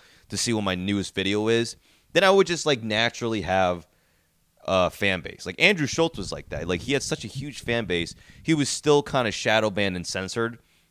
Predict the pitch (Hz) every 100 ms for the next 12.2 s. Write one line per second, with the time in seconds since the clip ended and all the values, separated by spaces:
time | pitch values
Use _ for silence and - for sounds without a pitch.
0 | _ - 87 78 95 90 - - _ _
1 | _ _ _ - 95 87 - 113 87 90
2 | 87 117 120 101 87 - 95 87 - 147
3 | 110 - 101 95 85 78 78 90 87 82
4 | 82 101 - 101 85 71 85 92 87 -
5 | 90 85 76 71 - - - - - -
6 | - 185 147 120 113 110 165 151 127 113
7 | 110 107 95 107 98 85 82 95 92 101
8 | 110 113 - 101 117 120 - 104 - 131
9 | 156 139 127 98 - - 113 117 104 117
10 | 123 117 - 104 117 104 98 90 80 92
11 | 92 98 - 90 85 95 104 107 107 113
12 | 120